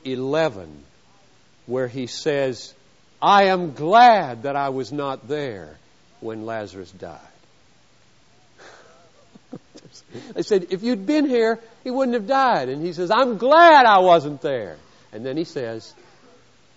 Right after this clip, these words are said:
"For the sake of your faith." He knew what he was gonna do.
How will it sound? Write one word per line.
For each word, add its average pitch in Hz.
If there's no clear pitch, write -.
"For 104
the 87
sake 123
of 82
your 98
faith." -
He 175
knew 254
what 180
he 147
was 139
gonna 170
do. 240